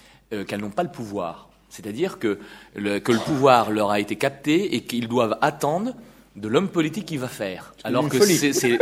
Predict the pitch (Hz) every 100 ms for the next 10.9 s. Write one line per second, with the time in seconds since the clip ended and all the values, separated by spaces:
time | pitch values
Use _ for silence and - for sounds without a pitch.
0 | - - 156 156 117 113 226 - 262 -
1 | 233 - 392 - 453 - 415 269 254 170
2 | 208 156 151 220 196 285 254 - - 330
3 | 196 165 302 - - - - - - 165
4 | 175 202 180 - - 135 156 - 196 180
5 | 147 - 165 220 202 165 143 143 127 110
6 | 104 101 98 - - 104 - 107 110 196
7 | 247 233 - - - _ - - 107 98
8 | 98 98 92 98 104 107 87 - - 95
9 | 87 90 87 85 101 110 104 117 98 92
10 | - 101 101 208 226 127 - - 104